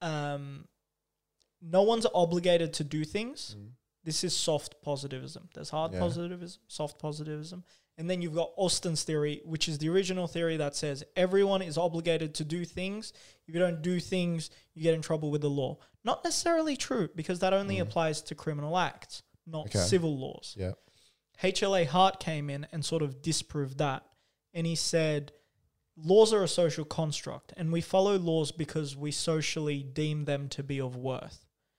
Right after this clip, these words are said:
Speaker 2: Yeah.
Speaker 1: What society deems to be a law. And this is generally accepted by a layman. What we
Speaker 2: Mm.
Speaker 1: believe to be a law is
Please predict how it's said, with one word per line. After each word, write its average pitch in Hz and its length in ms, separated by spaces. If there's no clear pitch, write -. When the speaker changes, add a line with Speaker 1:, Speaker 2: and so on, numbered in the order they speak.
Speaker 2:
Yeah. 98 200
Speaker 1:
What 185 160
society 185 560
deems 156 440
to 165 120
be 147 160
a 143 40
law. 151 220
And 165 200
this 226 160
is 175 220
generally 170 640
accepted 147 680
by 139 460
a 151 100
layman. 135 500
What 180 200
we 180 200
Speaker 2:
Mm. 151 60
Speaker 1:
believe 185 340
to 202 120
be 180 140
a 170 60
law 156 320
is 147 460